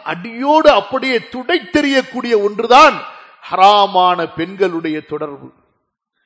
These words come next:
ஹராமான பெண்கள் என்றால் யார்? எந்த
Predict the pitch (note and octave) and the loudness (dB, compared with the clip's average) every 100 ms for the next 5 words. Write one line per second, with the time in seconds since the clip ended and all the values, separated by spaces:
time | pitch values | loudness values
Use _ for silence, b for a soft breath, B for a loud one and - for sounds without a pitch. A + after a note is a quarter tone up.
0 | _ _ D#3 A3+ A#3+ A3+ A3+ A3 A#3+ B3 | _ _ -4 -2 0 0 0 -2 0 4
1 | A#3+ A#3 B3 B3+ B3+ C4+ C4+ - - _ | 4 6 4 4 4 4 2 -16 -20 _
2 | _ _ _ _ _ _ B2+ E3+ C4 D4+ | _ _ _ _ _ _ -10 -10 -10 2
3 | D4 B3 | 4 4